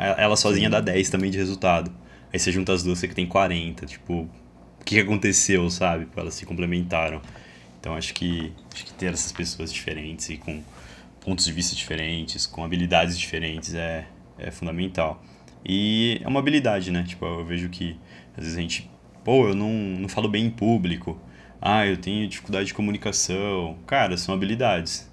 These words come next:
Speaker 1: Então, acho que meio que pra <laughs> fechar, assim, na minha visão, é tudo, tudo pode ser desenvolvido. E eu acho que hoje existe muito, muito material disso, tanto gratuito quanto, quanto pago, quanto cursos, formações e tudo mais.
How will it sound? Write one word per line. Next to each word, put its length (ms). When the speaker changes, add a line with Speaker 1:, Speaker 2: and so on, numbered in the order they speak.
Speaker 1:
Então, 240
acho 160
que 220
meio 200
que 100
pra 80
<laughs> 0
fechar, 540
assim, 320
na 100
minha 140
visão, 340
é 60
tudo, 460
tudo 180
pode 180
ser 80
desenvolvido. 680
E 60
eu 60
acho 100
que 100
hoje 140
existe 320
muito, 480
muito 260
material 460
disso, 540
tanto 240
gratuito 480
quanto, 300
quanto 260
pago, 240
quanto 200
cursos, 440
formações 600
e 40
tudo 180
mais. 320